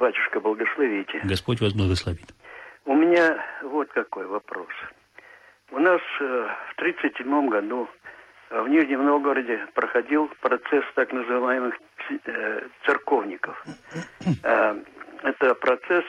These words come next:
Speaker 1: э, ди-, диверсионной террористической группировки, э, э, фашистской,
Speaker 2: Мгм.
Speaker 1: где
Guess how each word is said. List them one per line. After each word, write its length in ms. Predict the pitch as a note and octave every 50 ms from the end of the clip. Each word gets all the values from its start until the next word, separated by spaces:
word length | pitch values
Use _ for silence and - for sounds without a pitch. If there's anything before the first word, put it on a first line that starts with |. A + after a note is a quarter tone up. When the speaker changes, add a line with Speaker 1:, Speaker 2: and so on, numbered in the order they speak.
| - -
Speaker 1:
э, 380 | - C#3 A#2+ A#2+ A#2+ A#2 A2+ A2 - - - _ _ - - A#2 - _ - _ _ - G3 C3 - B3+ - _ _ _ C#3 C3 -
ди-, 220 | D3+ D3+ D3+ C#3 B2+
диверсионной 800 | D#3 C#3+ D#3 D#3 - - - - E3+ E3+ E3+ E3 D#3 D3 C3+ - _ -
террористической 920 | - C#3+ C#3+ C#3+ C#3 C3+ - - - D#3+ C#3+ - - - - - C3 A#2+ - - - - - - _ -
группировки, 960 | - - - D3 - - D#3 D#3 D3+ D#3+ D#3 C3+ A#2+ - - - - - - - - - - - _ _ _ -
э, 80 | B2+ - _ - A#2+
э, 140 | C3+ - - - - - - _
фашистской, 760 | - E3+ D3+ - - - - - - - - - G3 E3 - - _ _ -
Speaker 2:
Мгм. 300 | G#2+ F#2+ D#2 D#2+ G#2+ G2+ - _ _ -
Speaker 1:
где 460 | B2+ B2+ B2 C3 D#3 E3+ D#3+ D3+ -